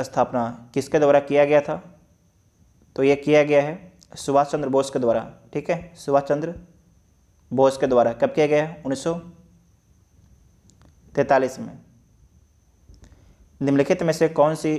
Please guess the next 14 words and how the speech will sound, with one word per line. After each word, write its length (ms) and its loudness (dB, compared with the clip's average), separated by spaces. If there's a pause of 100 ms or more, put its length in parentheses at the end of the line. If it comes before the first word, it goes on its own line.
(260)
पुस्तक 460 0 (500)
महात्मा 420 0
गांधी 280 2
द्वारा 440 2 (380)
नहीं 260 2
लिखी 300 0
गई 140 2
है? 160 -6 (180)
इसमें 200 -6
कौन 180 4
सी 140 -6
पुस्तक 320 -2
जो 120 0
है 220 -4